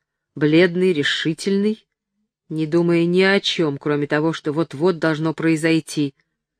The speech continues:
Поистине он был очень хорош в эту минуту. Соперника удивил взгляд Жюльена.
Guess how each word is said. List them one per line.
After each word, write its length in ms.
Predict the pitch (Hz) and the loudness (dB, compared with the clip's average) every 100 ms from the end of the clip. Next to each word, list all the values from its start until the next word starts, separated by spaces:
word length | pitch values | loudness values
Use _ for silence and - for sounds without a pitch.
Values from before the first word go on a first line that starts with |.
| _ _ _ _ _ _ | _ _ _ _ _ _
Поистине 760 | 175 175 214 - - 190 185 - | 2 4 4 0 -4 0 0 -2
он 240 | 156 156 147 | -4 -4 -2
был 220 | 156 143 _ | -2 -2 _
очень 440 | 220 247 - - 196 | -4 -4 -6 -8 -8
хорош 760 | - 143 131 143 127 - - | -4 -4 0 -2 -2 -6 -10
в 40 | 127 | -10
эту 200 | 131 139 | -8 -6
минуту. 600 | 139 135 143 - - 117 _ _ _ _ _ _ _ _ _ _ _ _ _ | -4 -4 -6 -8 -20 -20 _ _ _ _ _ _ _ _ _ _ _ _ _
Соперника 800 | - 147 - 156 185 202 196 233 | -8 -8 -2 0 2 0 0 0
удивил 500 | 226 240 196 175 160 | 2 0 4 4 2
взгляд 540 | 151 147 165 156 147 | -4 0 2 2 0
Жюльена. 720 | 139 151 147 147 156 151 165 | 0 0 2 2 2 0 -4